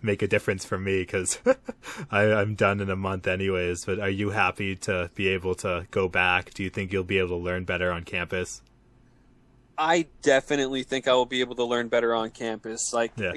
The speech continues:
Speaker 2: going to school is, like, and, like, taking online classes is the biggest difference, in my opinion, especially
Speaker 1: Yeah.
Speaker 2: with, like, these, like, older teachers.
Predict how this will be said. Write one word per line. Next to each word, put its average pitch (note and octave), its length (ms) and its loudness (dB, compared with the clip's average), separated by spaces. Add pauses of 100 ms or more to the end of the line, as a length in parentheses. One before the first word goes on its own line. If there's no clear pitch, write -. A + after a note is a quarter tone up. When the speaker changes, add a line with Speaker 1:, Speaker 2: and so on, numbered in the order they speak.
Speaker 2:
going F#3 520 2
to D#3 140 -4
school D3+ 680 0 (220)
is, C3+ 400 -6 (400)
like, B2+ 300 2
and, C#3+ 260 -2
like, C3 240 -2 (840)
taking D#3 320 -2
online C#3 380 2
classes B2+ 640 0
is B2 360 -6
the A2 140 -4 (140)
biggest C3 500 -6
difference, A2+ 680 -10
in A#2+ 120 -12
my A#2+ 160 -6
opinion, A2+ 600 -12
especially D#3+ 480 -2
Speaker 1:
Yeah. - 20 -4
Speaker 2:
with, F#3 200 -4
like, - 160 -20 (160)
these, C3+ 160 -16
like, B2+ 220 -4
older B2+ 340 -6
teachers. F3 600 -10